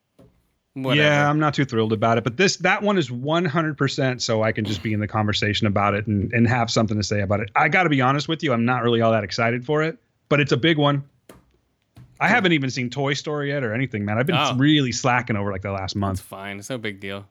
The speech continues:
Speaker 1: I got my, um, um, uh, Once Upon a Time in Hollywood tickets, Alamo Drafthouse, seventy
Speaker 2: Nice.
Speaker 1: millimeter showing.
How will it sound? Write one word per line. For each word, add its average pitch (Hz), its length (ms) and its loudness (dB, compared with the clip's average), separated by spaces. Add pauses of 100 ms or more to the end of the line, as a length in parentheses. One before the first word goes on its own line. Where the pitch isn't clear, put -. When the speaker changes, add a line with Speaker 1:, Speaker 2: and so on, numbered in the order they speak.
(120)
Speaker 1:
I 127 120 0
got 160 240 0
my, 147 260 -2
um, 117 420 -6 (640)
um, 113 540 -4 (120)
uh, 113 380 -6 (200)
Once 156 200 -2
Upon 190 220 -2
a 165 60 0
Time 156 240 0
in 139 60 -4
Hollywood 143 460 -2
tickets, 131 380 -6 (100)
Alamo 190 400 0
Drafthouse, 143 840 -4
seventy 196 540 -2
Speaker 2:
Nice. 180 100 2
Speaker 1:
millimeter 160 520 0
showing. 123 580 -6